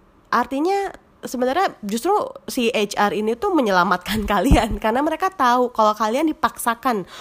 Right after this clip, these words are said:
untuk mengerjakan pekerjaan itu dan kalian malah,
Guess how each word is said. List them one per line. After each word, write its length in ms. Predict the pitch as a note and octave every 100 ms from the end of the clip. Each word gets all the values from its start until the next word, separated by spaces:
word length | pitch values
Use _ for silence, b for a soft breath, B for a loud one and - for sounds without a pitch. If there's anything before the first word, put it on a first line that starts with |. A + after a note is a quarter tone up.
| B B
untuk 240 | A3 C#4
mengerjakan 560 | A#3+ G#3 F#3 F3+ F3+ -
pekerjaan 400 | F3+ E3+ E3+ E3
itu 400 | - - F3 D3+ B B -
dan 160 | F3
kalian 400 | F#3 F3+ F#3 G#3
malah, 400 | G3 E3 E3 E3+